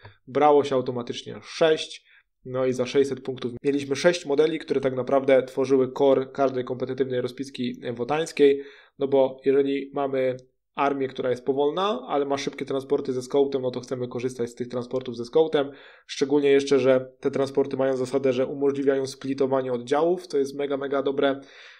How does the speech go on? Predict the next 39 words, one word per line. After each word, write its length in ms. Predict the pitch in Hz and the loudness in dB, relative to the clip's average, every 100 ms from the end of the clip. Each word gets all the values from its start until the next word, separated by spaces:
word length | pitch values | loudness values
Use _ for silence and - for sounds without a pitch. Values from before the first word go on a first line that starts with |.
| _ | _
a 120 | 131 131 | -4 2
więc, 360 | 139 139 - | 2 2 4
y, 160 | 139 135 | 4 4
tutaj 220 | 139 139 | 2 0
ta 100 | 131 | 0
podwyżka 360 | 127 131 - 135 | -4 -8 -2 0
jest 140 | 123 | 2
zrozumiała. 600 | 131 123 135 156 180 170 | 0 -2 -2 -2 -2 -4
Wydaje 320 | 139 139 165 | -2 0 -2
mi 100 | 156 | -4
się, 120 | - | -6
że 80 | 139 | -4
nawet 260 | 139 135 135 | -2 0 0
jest 180 | 120 120 | -2 -4
zbyt 240 | 135 139 | -6 -2
mała, 460 | 135 117 123 - - | 0 2 0 -2 -4
jeżeli 320 | 131 127 123 | -2 0 -2
o 40 | |
to 120 | 123 120 | -4 -4
chodzi, 240 | 131 147 | -4 -4
no 80 | 151 | -4
bo 100 | 147 | -2
sto 140 | 165 | -2
piętnaście 380 | 156 156 147 147 | -2 -4 -6 -8
punktów 400 | 139 139 147 143 139 - 135 | -10 -4 -2 -2 -6 -12 -6
za 160 | 127 | -4
model, 480 | 127 135 143 143 143 - _ _ _ | -2 0 4 4 2 -4 _ _ _
no 100 | 127 | -8
to 100 | 127 | -2
to 100 | 127 | 2
jest 340 | 135 131 131 - | 2 2 -4 -20
przy 440 | - 131 123 123 _ 160 | -6 -2 -2 -4 _ -12
sześciu 340 | - 139 139 | -4 -4 -4
modelach, 580 | 123 123 131 131 131 - - | -4 0 2 0 -2 -10 -14
e, 120 | 127 | -8
podwyżka 760 | - 120 120 131 - 127 127 131 | -6 -4 -4 -4 -2 -2 -4 -6
rzędu 460 | 123 131 127 135 - | -6 -4 -2 -2 -4
dziewięćdziesięciu 580 | 127 127 131 135 143 151 | -8 -6 -6 -8 -10 -6
punktów, 380 | 185 - 135 | -6 0 0